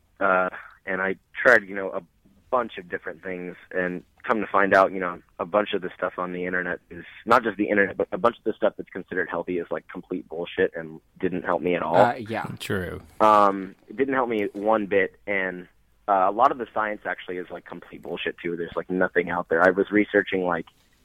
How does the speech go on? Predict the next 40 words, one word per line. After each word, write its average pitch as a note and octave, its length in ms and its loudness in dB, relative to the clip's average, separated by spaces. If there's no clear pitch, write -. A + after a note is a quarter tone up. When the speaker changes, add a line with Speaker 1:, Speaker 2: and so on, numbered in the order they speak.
Speaker 1:
case F3+ 220 8
studies, A#2+ 400 6
and G2+ 80 -2
I G2 80 2
wouldn't G2 260 -4
find G2 200 2
a F#2+ 100 -6
single C3 200 2
case G2+ 260 -2
study G2 260 2
about F#2+ 320 0
the - 120 -20
things F#2+ 240 -6
that F2+ 100 -12
they F2+ 80 -2
were F2+ 140 -2
claiming, A2 400 0
and G2 80 0
I F#2+ 60 0
was F#2+ 100 -2
like, F#2 120 -2
"Oh, C3 140 8
that's A2 160 4
great." F#2+ 300 0
Um, G2 480 4
so A#2+ 380 6
I B2+ 160 2
tried F3 320 2
a F3 40 -4
couple E3 300 -4
things. C#3 440 -6
I, G#2+ 180 -4
you A#2 60 -12
know, A2 80 -4
I G2 60 -2
tried G#2+ 180 -4
Weight G#2+ 180 -2
Watchers, G#2 480 -2
I F#2 180 -4
tried F#2 460 -4